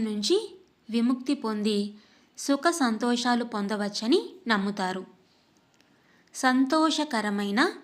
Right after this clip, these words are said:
వైవాహిక జీవితం కోసం. వివాహం జరగడంలో ఆటంకాలు ఏర్పడినా, వైవాహిక జీవితంలో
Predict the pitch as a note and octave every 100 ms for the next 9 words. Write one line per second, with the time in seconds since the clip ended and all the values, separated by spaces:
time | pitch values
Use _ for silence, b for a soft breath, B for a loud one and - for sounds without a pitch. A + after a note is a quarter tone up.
0 | - G#3+ A3 A#3+ C4 C4+ B3+ C#4 G#3 G#3+
1 | G#3 G#3 G#3 G3+ F#3+ F3+ G3+ F#3+ - b
2 | b b b b b b B3 A#3+ D4+ E4
3 | E4+ B3+ A3 A#3 A#3+ A#3 A3 G3+ G3+ b
4 | b b - G#3+ A3 C4 B3 A#3+ A#3 G#3
5 | F#3+ G3+ G#3 G3+ G3 F#3 G3 - b b
6 | b b A3+ A#3+ C#4 E4 E4 D#4+ C#4+ A3
7 | A3+ A3+ A#3 G#3 A3